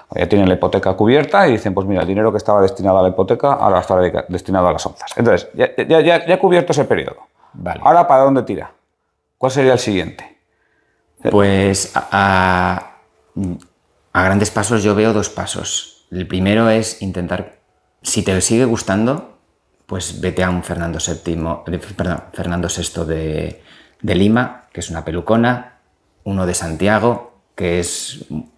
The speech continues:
Speaker 2: otra onza sin circular que hace un tiempo se encontraban bastante más baratas, ahora están bastante
Speaker 1: Sí,
Speaker 2: más
Speaker 1: a ver, te cuesta cuatro mil euros enseguida.
Speaker 2: Y más,
Speaker 1: Sí.
Speaker 2: y más.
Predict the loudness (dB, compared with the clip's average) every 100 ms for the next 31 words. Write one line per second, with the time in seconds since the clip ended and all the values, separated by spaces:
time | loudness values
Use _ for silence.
0 | _ _ _ -4 0 2 2 0 -2 -4
1 | -6 -4 -4 -4 0 0 -2 -8 -10 -20
2 | -20 -20 _ _ _ -18 _ 2 2 4
3 | 2 2 0 0 2 2 2 0 -2 -4
4 | -4 -6 -4 -4 -4 -6 -6 -4 -2 -2
5 | -4 -4 -2 0 0 2 2 2 4 2
6 | 2 2 2 2 0 0 0 4 4 6
7 | 6 6 2 -2 -4 -4 -2 -6 -6 -4
8 | -2 -4 -6 -8 -4 -4 -6 -12